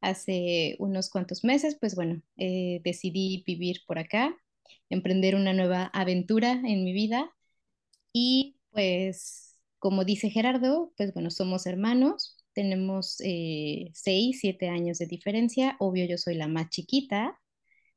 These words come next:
<laughs> Y pues bueno, pues vamos a, a compartirles a ustedes un poco de, de nuestra historia,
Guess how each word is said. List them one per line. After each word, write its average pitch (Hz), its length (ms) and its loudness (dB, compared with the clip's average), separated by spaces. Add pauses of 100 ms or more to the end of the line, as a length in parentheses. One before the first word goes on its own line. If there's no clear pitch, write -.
(160)
<laughs> 208 600 2 (520)
Y 269 520 4
pues 185 200 2
bueno, 151 240 2 (180)
pues 190 160 2
vamos 202 380 4
a, 160 640 0
a 185 140 -2
compartirles 202 920 0
a 196 120 0
ustedes 220 560 0
un 196 160 0
poco 190 340 2
de, 160 360 -2 (500)
de 190 160 4
nuestra 185 440 0
historia, 269 720 4